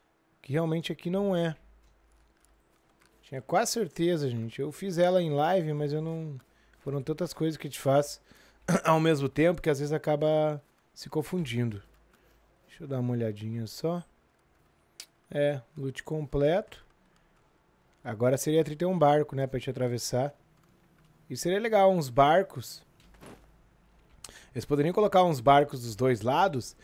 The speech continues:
e nem precisava dirigir eles, só apertava o E pra ir pro outro lado da ilha. Eu acho que seria interessante pra tu poder, tipo, fazer a ilha por fora aqui também.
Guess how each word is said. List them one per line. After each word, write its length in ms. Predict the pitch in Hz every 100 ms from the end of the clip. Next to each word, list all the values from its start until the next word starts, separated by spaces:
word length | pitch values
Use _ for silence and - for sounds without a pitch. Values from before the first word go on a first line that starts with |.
| - -
e 80 | 156
nem 120 | 202
precisava 400 | - 254 277 285
dirigir 500 | 277 302 170 214 214
eles, 240 | 156 139
só 120 | - 151
apertava 440 | 208 196 180 180
o 80 | 165
E 160 | 165
pra 160 | 185 175
ir 60 | 160
pro 160 | 170
outro 180 | 175 160
lado 200 | 160 160
da 100 | 180
ilha. 320 | 143 135 120 - _ _ _ _ -
Eu 120 | 131
acho 120 | 143
que 80 | -
seria 160 | 160 156
interessante 840 | 165 196 - 170 196 - - - - - - _ -
pra 120 | 123
tu 100 | -
poder, 240 | 135 127
tipo, 460 | 139 139 160 151 135
fazer 340 | - 120 120
a 80 | 135
ilha 220 | 127 139
por 180 | 147 156
fora 400 | - 123 135 165
aqui 160 | 143 120
também. 500 | 120 110 117 170